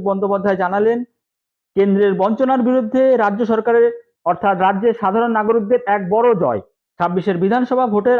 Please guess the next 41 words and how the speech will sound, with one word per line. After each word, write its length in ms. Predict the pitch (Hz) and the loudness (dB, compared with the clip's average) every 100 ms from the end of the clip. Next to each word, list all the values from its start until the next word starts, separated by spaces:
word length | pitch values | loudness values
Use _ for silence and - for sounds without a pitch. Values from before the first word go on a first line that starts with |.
| 220 | 0
আগে 160 | 240 254 262 _ _ 175 | 0 -2 -4 _ _ -2
রাজ্য 180 | 196 233 | -2 -4
সরকারের 320 | 220 214 226 214 185 | -4 0 0 0 -2
এক 140 | 165 175 | -2 0
বড় 140 | 220 214 | 0 0
জয়। 180 | 226 254 - _ _ _ _ _ - | 0 -2 -6 _ _ _ _ _ -4
সুপ্রিম 300 | 190 214 214 | -2 -2 0
কোর্টের 260 | 214 208 208 185 | 0 0 0 0
ডিভিশন 300 | 240 269 269 | -2 0 0
বেঞ্চের 300 | 262 254 262 226 | 2 0 2 2
নির্দেশ 260 | 220 226 254 | 0 -2 -2
অনুযায়ী 360 | 247 247 220 247 - _ _ | -2 0 0 -2 -6 _ _
খুব 140 | 262 277 - | -4 -4 -2
শীঘ্রই 380 | 254 233 262 262 247 | -2 2 0 2 0
আবার 180 | 208 202 208 | 0 0 -4
একশো 160 | - 240 | -4 -2
দিনের 180 | 247 233 233 | 0 0 -2
প্রকল্পের 440 | 208 226 226 233 208 | 0 0 0 0 0
কাজ 140 | 196 196 - | -2 -2 -4
শুরু 160 | 202 190 | 0 2
হয়ে 160 | 185 180 | 2 2
যাবে। 180 | 175 294 - _ _ _ _ _ _ | 0 -2 -6 _ _ _ _ _ _
প্রিয় 140 | 220 226 | 0 0
দর্শক, 200 | 233 254 208 | 0 0 0
ভিডিওটি 260 | 233 226 | 2 0
ভালো 200 | 226 208 220 | 0 0 0
লাগলে 180 | 226 269 | 0 0
অবশ্যই 260 | 202 202 220 | -2 0 -2
একটি 100 | 214 208 | 0 -2
লাইক 120 | 202 220 | -2 -4
করে 100 | 208 | -2
দিবেন। 160 | 220 294 - _ _ _ _ | 0 -2 -4 _ _ _ _
আর 120 | 170 185 | 0 0
এই 40 | 180 | 2
গুরুত্বপূর্ণ 400 | 226 247 277 277 269 254 | 0 0 0 2 2 2
ইনফরমেশনটি 540 | 254 254 254 247 277 311 _ _ _ | 0 -2 0 0 0 -2 _ _ _
আপনি 260 | 196 202 247 | -4 -2 0
আপনার 320 | 233 220 240 233 | 0 0 -2 0
পরিচিত 280 | 214 208 220 233 | -2 -2 -2 0
মহলের 300 | 214 214 220 233 | 0 0 0 -2
সাথে 180 | 220 | -4